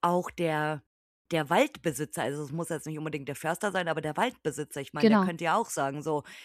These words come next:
Speaker 1: „Mir gehört das und ich mache da jetzt was“, aber nö.
Speaker 2: Nö, auch nicht, ne? Das ist dem auch egal. Er könnte ja,
Speaker 1: Ne.
Speaker 2: er könnte ja auch 'n Geschäft draus machen, ne? Also, die
Speaker 1: Ja,
Speaker 2: Möglichkeit
Speaker 1: äh, ich
Speaker 2: besteht ja
Speaker 1: denke, ich
Speaker 2: auch.
Speaker 1: denke, de-,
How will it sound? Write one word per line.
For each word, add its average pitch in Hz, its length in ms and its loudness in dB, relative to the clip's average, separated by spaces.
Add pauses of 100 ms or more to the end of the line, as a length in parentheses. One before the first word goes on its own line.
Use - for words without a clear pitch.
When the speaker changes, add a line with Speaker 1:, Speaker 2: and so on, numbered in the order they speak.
(100)
Speaker 1:
„Mir 208 280 2
gehört 180 420 0
das - 420 -4
und 175 420 -2 (120)
ich - 220 -6
mache 170 220 0
da 151 120 0
jetzt 131 280 -4
was“, 139 180 -4
aber 139 220 -6
nö. 139 260 -8 (200)
Speaker 2:
Nö, 180 180 8
auch 196 240 6
nicht, 160 220 2
ne? 190 80 4
Das 190 160 0
ist - 140 -6
dem 180 140 0
auch - 160 -4
egal. 160 240 -2
Er 165 80 4
könnte 151 280 12
ja, 165 120 12
Speaker 1:
Ne. - 240 -10
Speaker 2:
er 185 100 6
könnte 185 260 10
ja 131 80 12
auch - 60 4
'n 123 40 4
Geschäft 196 380 4
draus 139 260 -2
machen, 151 300 -6
ne? 175 220 -2
Also, 165 220 -4 (800)
die 151 100 6
Speaker 1:
Ja, 151 40 6
Speaker 2:
Möglichkeit 180 480 4
Speaker 1:
äh, 208 160 6
ich 214 140 0
Speaker 2:
besteht 233 60 0
ja 233 180 4
Speaker 1:
denke, 190 120 2
ich 226 160 0
Speaker 2:
auch. - 0 -
Speaker 1:
denke, 220 300 0 (480)
de-, - 280 -8